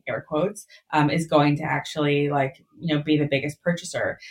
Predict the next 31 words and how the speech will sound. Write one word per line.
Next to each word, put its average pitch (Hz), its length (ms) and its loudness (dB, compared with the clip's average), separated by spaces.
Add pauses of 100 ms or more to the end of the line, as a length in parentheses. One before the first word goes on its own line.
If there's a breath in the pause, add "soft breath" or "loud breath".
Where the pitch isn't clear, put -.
(160 loud breath)
And 165 160 2
so 160 380 4
in, 175 320 4
with 180 160 4
the 185 100 6
design 196 300 2
that 226 100 0
we've 165 220 0
got 160 180 0
today 170 280 0
with 156 100 -2
the 156 100 -6
joystick, 151 600 0 (280)
in 170 200 0
its 175 180 -4
earlier, 180 800 2 (100)
um, 151 220 -2
iterations, 156 760 0
when 156 100 -2
we 156 140 -2
tested 202 400 -4
it 139 40 -6
with 151 120 -4
people, 151 260 -2
it 147 40 4
was 170 140 2
originally 202 400 2
designed 151 540 0
for 143 320 0
vulva 151 240 2
owners. 123 540 -2